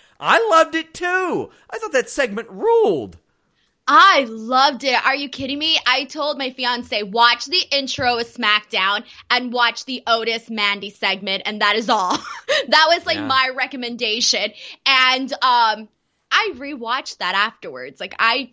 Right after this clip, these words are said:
Speaker 2: actually took the time to rewatch it.
Speaker 1: Oh, I thought it was great. I showed it to my wife, and she thought it was so bad that it was good.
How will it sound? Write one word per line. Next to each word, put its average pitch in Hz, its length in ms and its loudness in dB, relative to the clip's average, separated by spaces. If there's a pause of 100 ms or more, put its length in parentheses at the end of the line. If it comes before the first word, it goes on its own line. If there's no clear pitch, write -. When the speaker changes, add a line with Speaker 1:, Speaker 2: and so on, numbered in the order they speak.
Speaker 2:
actually 247 400 -4
took 240 180 -18
the 220 80 -14
time 214 280 -10
to 214 120 -12
rewatch 208 580 0
it. - 220 -10 (640)
Speaker 1:
Oh, 131 140 -12
I 135 160 -10
thought 185 180 -6
it 151 60 -4
was 123 120 -10
great. 143 300 -6
I 127 80 -6
showed 202 260 -6
it - 100 -14
to 165 60 -16
my 139 140 -6
wife, 131 420 -6
and 101 140 -18
she 131 140 -16
thought 123 220 -8
it 113 60 -10
was 107 140 -16
so 120 300 -6
bad 113 320 -6
that 107 80 -12
it 87 80 -14
was 80 140 -20
good. 110 460 -10